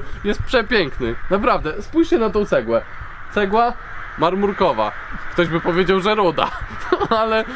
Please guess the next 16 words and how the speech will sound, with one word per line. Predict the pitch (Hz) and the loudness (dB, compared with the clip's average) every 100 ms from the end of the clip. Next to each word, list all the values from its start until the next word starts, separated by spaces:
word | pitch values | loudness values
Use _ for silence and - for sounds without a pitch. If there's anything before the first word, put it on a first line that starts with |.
| 240 208 165 - | -8 -6 -6 -4
ja | 160 160 | 0 2
nie | 175 | 2
będę | 175 175 | 2 2
nikomu | 180 170 160 | 2 2 2
zabraniał | 160 147 151 160 | 2 2 2 2
mówić, | 170 180 139 120 - | 4 4 2 -2 0
tak? | 135 - - - | 0 -2 -10 -4
Wchodzimy. | - 262 165 95 - - - - - - | 0 0 0 -6 -8 -8 -8 -10 -4 0
O | |
bezpieczeństwie | 175 226 254 240 254 - 196 | 0 0 -2 0 0 -2 -2
tego | 240 220 | 0 -2
budynku | 208 214 233 240 | 0 0 0 0
nie | 233 | 0
mówiłem | 233 220 240 226 | 0 2 0 2
dla | 233 | 0
żartów. | 226 247 202 147 131 | 2 2 0 -2 -4